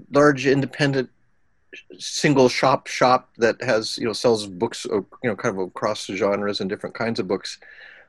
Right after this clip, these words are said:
Um, pre-covid sounds like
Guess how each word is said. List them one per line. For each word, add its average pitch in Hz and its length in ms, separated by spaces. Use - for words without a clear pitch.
Um, 95 420
pre-covid 113 600
sounds 110 600
like 104 140